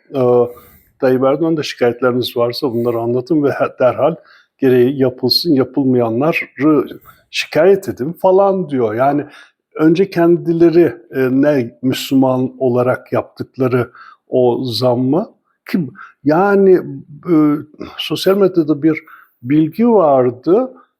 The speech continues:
Bir, e, enerji kuruluşunun, e, yüz milyonlarca liralık vergi affı, e, getiriliyor ona. Ama o, o enerji şirketine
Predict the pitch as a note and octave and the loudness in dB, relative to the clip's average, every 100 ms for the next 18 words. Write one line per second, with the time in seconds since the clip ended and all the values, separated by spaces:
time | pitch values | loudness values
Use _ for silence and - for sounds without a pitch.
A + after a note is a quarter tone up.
0 | _ G#2+ A#2 F3+ F3+ - D#3 D#3 D3+ C3+ | _ -8 0 2 2 2 2 4 2 0
1 | - D#3+ C#3+ D3 D3 - A3 - F#3 F3+ | -6 -4 0 0 0 -2 -10 -2 2 2
2 | D3 - C#3+ B2 A2+ G#2 _ _ _ _ | 0 -4 -2 0 -2 -8 _ _ _ _
3 | G#2 - C#3 C3+ B2 C#3+ D3+ C#3 D3 D3 | -16 -2 0 2 2 0 2 2 2 2
4 | D3 D3 F3 F3 - D3+ C3 B2+ B2 A#2+ | 2 2 2 0 0 -2 0 0 0 0
5 | A#2 A2 G#2+ B2+ B2+ B2 F3 - E3 D3+ | -6 -10 -4 -4 -4 -2 -2 0 -2 -2
6 | - - - F#3+ - - _ _ D#3 C3+ | -10 -14 0 0 0 -14 _ _ -6 -4
7 | D#3+ - E3+ E3+ F3 E3 E3+ F#3 G3+ _ | -6 -4 -6 0 2 2 0 -4 -6 _
8 | _ _ _ - D#3 D#3 C3 - - C#3+ | _ _ _ -4 0 2 0 -4 -2 0
9 | C3 - D#3+ E3 B2 - D3+ D3+ D3+ D3+ | 0 -2 0 2 0 -4 -2 0 2 0
10 | C#3 C#3 F#3+ - - D3 C3+ _ C#3+ C3+ | -2 -4 -4 -4 -8 -8 -8 _ -10 -10
11 | - D3 C#3 | -4 -2 -2